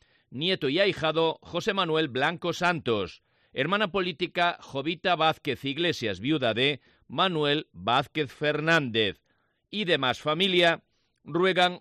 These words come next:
una oración por el alma del finado y la asistencia al funeral de entierro, actos que tendrán lugar mañana domingo a las cinco de la tarde en el Tanatorio Velatorios de Guntín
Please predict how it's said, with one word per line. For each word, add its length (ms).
una 300
oración 420
por 160
el 140
alma 300
del 180
finado 560
y 180
la 140
asistencia 880
al 260
funeral 540
de 100
entierro, 720
actos 440
que 120
tendrán 400
lugar 400
mañana 600
domingo 760
a 160
las 300
cinco 540
de 100
la 160
tarde 520
en 240
el 160
Tanatorio 600
Velatorios 520
de 100
Guntín 500